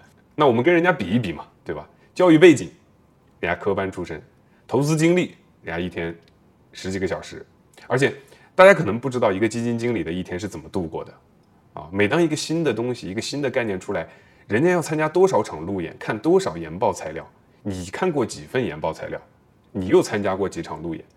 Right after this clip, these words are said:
我不是说参加了这个就一定厉害啊，但是努力嘛，我们现在在谈努力这回事嘛，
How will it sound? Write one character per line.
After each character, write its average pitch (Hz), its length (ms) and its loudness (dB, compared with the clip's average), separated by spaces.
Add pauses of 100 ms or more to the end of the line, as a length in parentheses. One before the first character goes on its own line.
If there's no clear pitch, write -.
(140)
我 117 100 2
不 165 100 2
是 208 60 4
说 196 120 6 (120)
参 - 180 4
加 220 100 6
了 202 60 4
这 196 80 6
个 160 60 2
就 120 100 2
一 107 80 0
定 175 180 0
厉 226 160 0
害 - 120 -8
啊， 95 160 -8
但 151 100 -2
是 208 140 -4 (480)
努 123 200 2
力 208 120 4
嘛， 180 100 2
我 90 60 0
们 101 80 -2
现 156 100 0
在 151 60 -2
在 156 80 0
谈 123 180 -4
努 87 160 -4
力 127 140 -2
这 104 100 -2
回 80 120 -6
事 - 120 -12
嘛， - 140 -12